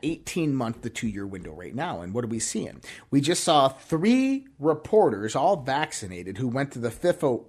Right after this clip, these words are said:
fifa World Cup, all died. All died. The daughter of, of the Prince of Thailand is hospitalized,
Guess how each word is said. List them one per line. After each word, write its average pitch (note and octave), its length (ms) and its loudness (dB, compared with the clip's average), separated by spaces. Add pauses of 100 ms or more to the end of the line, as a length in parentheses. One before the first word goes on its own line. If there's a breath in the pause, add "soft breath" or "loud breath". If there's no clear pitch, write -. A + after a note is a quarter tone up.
fifa G3 340 2
World C3 360 2
Cup, E3 280 0 (240 loud breath)
all C4+ 140 2
died. E4+ 480 2 (1080)
All - 140 4
died. G#4 600 0 (640 loud breath)
The F#3+ 100 10
daughter F#3 640 8
of, E3+ 380 8
of D#3+ 340 4
the F3 220 0
Prince A3+ 460 4
of F#3+ 140 4
Thailand F3 560 2 (320)
is F#3 140 0
hospitalized, F3 880 0